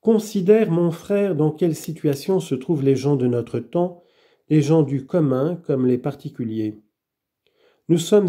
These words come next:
à Dieu et nous retournons à lui. Mon Dieu,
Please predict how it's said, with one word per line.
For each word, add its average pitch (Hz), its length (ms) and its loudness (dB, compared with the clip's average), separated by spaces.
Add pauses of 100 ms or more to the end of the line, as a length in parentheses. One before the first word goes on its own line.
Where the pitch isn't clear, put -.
à 160 120 6
Dieu 127 460 -2 (320)
et 143 80 0
nous 156 100 4
retournons 175 540 2
à 143 100 2
lui. 123 420 -2 (220)
Mon 160 280 2
Dieu, 113 440 -6